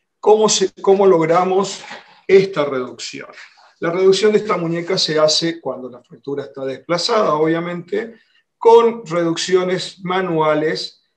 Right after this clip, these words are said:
de la fractura. ¿Cómo logramos? Con tracciones de la mano. Si en algún momento ustedes pueden pasar por el hospital, van a ver que tenemos una camilla ortopédica de reducción,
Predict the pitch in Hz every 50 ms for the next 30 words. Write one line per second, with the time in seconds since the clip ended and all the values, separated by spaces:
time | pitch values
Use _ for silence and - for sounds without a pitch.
0 | _ _ _ - 147 160 160 165 170 170 170 - 160 143 143 147 151 160 - -
1 | 143 139 - - - - 135 - - - - _ _ _ _ - 196 196 196 190
2 | 180 175 165 156 143 139 120 113 - - - - - _ _ - 233 - - 208
3 | 202 - - - 175 160 156 151 151 - - - 185 196 202 196 196 196 196 202
4 | 196 - - - _ _ _ _ _ _ _ _ _ _ _ _ _ _ - 147
5 | 165 170 175 180 180 180 - - 147 143 143 139 135 123 120 123 123 127 - -
6 | - 139 135 135 135 135 135 135 135 131 131 131 131 135 127 127 131 135 139 143
7 | 151 180 185 180 160 156 156 160 160 156 156 156 - - - 147 147 143 131 -
8 | - 143 139 139 135 131 135 131 - - 135 131 - 143 135 135 131 135 131 -
9 | 156 156 - 175 180 175 165 151 147 143 139 151 147 135 131 135 127 - 135 135
10 | 143 147 147 147 143 135 143 135 135 131 131 - 131 127 131 147 151 156 160 151
11 | 156 156 156 - - - _ _ _ _ _ - - 151 143 - - 160 135 -
12 | - 156 156 156 151 147 131 120 135 135 135 131 139 143 147 151 151 - - -
13 | 208 196 190 190 208 - -